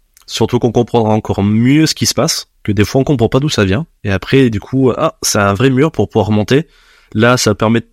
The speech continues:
d'avoir des petites tendances sur ce qui va arriver. Là, on le voit, là, on va parler de beaucoup de factures électroniques, de la data, au prochain congrès. Il y a chat G P T qui est arrivé, là, actuellement, les intelligences artificielles, donc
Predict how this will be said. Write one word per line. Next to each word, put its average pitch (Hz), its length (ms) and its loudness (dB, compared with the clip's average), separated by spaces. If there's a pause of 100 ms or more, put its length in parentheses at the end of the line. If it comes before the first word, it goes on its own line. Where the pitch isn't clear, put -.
d'avoir 107 200 0
des 107 60 2
petites - 200 -8
tendances 156 320 0
sur - 140 -8
ce - 60 -6
qui - 120 -4
va 101 100 0
arriver. 165 400 0
Là, 110 100 0
on 117 100 2
le 120 60 0
voit, 131 180 4
là, 123 140 4
on 113 80 0
va 113 240 2
parler 113 200 2
de - 80 -10 (120)
beaucoup 143 280 -2
de - 60 -12
factures 120 320 0
électroniques, 151 440 -2
de 123 80 2
la 107 120 0
data, 185 440 0 (520)
au 113 200 -2
prochain 110 280 -2
congrès. 156 520 -2 (580)
Il 104 80 -2
y - 20 2
a 107 80 2
chat 139 160 0
G 139 160 2
P 139 160 2
T 135 180 0
qui - 120 -2
est 123 40 4
arrivé, 123 360 2
là, 190 140 0
actuellement, 151 500 -2
les 127 140 0
intelligences 110 340 -2
artificielles, 165 640 0
donc 107 220 -4